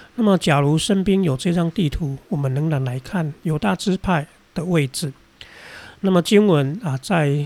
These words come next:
啊一，一节到二十节就是记载了犹大支派。那么我们知道士师记一章啊的一个叙-，叙述呢，就是要讲到以色列十二支派进入到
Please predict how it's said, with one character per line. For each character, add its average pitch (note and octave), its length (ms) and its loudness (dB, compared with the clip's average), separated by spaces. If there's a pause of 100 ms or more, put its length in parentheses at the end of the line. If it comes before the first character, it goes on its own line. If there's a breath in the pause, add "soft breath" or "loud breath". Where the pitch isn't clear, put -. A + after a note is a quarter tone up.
(160)
啊 C3 240 -6
一， F#3+ 180 0 (180)
一 G3+ 100 2
节 C#3+ 440 -2 (120)
到 D#3+ 280 0 (100)
二 A3 60 4
十 F3 160 0
节 C3 340 -2
就 - 140 -8
是 E3 140 -4
记 - 220 -2
载 C#3+ 180 -2
了 B2+ 180 -2 (120)
犹 C3+ 220 -2
大 D3 340 -2
支 E3 220 -6
派。 D3+ 220 -2 (1120 loud breath)
那 A3+ 80 2
么 F3+ 360 4 (300)
我 D3+ 100 -6
们 D3 140 0
知 G#3+ 120 0
道 F3+ 200 4
士 - 120 -2
师 G#3 160 0
记 F3+ 440 0
一 F#3 100 -2
章 F3 420 0 (120)
啊 C3 220 -8
的 C3+ 120 -6
一 D3 160 -2
个 D#3 320 -4 (380)
叙-， F#3 240 2 (320)
叙 G3+ 320 0
述 F#3 280 2
呢， C#3+ 200 2
就 D#3 120 -4
是 E3+ 260 -2
要 D#3 200 0
讲 B2+ 280 -6
到 D#3+ 220 0
以 D3+ 60 -6
色 F#3+ 200 -2
列 F#3+ 140 4
十 E3 200 -2
二 E3 100 2
支 E3+ 220 -4
派 D3 280 0
进 D#3 160 -2
入 D3+ 140 0
到 C#3 260 -2